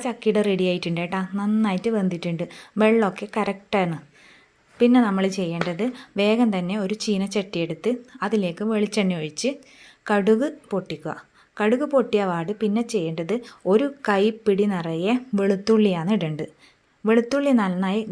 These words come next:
ഗോൾഡൻ കളറിൽ വഴറ്റി വരുമ്പോഴേക്കും വറ്റൽമുളകും കറിവേപ്പിലയും കൂടി ഇട്ടിട്ട് ചക്കയിലേക്ക്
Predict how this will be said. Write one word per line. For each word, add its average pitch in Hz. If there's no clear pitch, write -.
ഗോൾഡൻ 220
കളറിൽ 190
വഴറ്റി 196
വരുമ്പോഴേക്കും 180
വറ്റൽമുളകും 190
കറിവേപ്പിലയും 202
കൂടി 165
ഇട്ടിട്ട് 185
ചക്കയിലേക്ക് 202